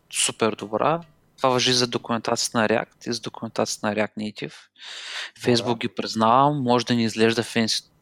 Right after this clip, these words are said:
Speaker 1: с някакъв фенси U I документацията, но контент е с много високо качество. Така
Speaker 2: Аха.
Speaker 1: че препоръчвам документацията и за React, и за React Native. Това е най-правилният сорс, за да се, да се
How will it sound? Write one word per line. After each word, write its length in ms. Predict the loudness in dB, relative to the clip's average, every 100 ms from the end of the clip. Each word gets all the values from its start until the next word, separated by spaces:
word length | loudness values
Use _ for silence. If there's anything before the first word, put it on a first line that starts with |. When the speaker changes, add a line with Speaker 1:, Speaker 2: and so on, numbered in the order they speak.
| -8
Speaker 1:
с 340 | -2 -2 -2
някакъв 340 | -2 -2 -4 -4
фенси 440 | -4 -4 -4 -2
U 40 |
I 100 | -2
документацията, 880 | -2 -6 -6 -8 -4 -4 -6 -12 -8
но 320 | -4 -2 -2 -2
контент 520 | -8 -4 -6 -6 -8
е 200 | -10 -10 _ -20 -20 -14
с 120 | -8 -2
много 180 | 0
високо 300 | 0 -4 -8 -6
качество. 520 | -8 -4 -6 -6 -18 -20 -20 -20 _ _ _ _ -18 -16 -12 -10
Така 220 | -2 -2
Speaker 2:
Аха. 80 | 0
Speaker 1:
че 340 | 0 2 0 -2
препоръчвам 540 | -4 2 2 2 -2
документацията 920 | -4 -2 -2 0 0 0 -2 -4 -4 0
и 80 |
за 220 | 4 6 6
React, 340 | 4 2 -6 _ -20 -20 _ _ _ _ _ _ -18 -20 _
и 60 | -4
за 140 | 2 4
React 280 | 2 0
Native. 460 | -6 -6 -4 -6 -6 -12 -18 -20 -10
Това 240 | 0 0 2
е 40 |
най-правилният 640 | 2 0 0 -2 -2 -2 -6
сорс, 260 | -8 -8 -10
за 200 | -8 -10
да 160 | -8 -10
се, 180 | -10 -12 -16 -10
да 60 |
се 180 | -8 -8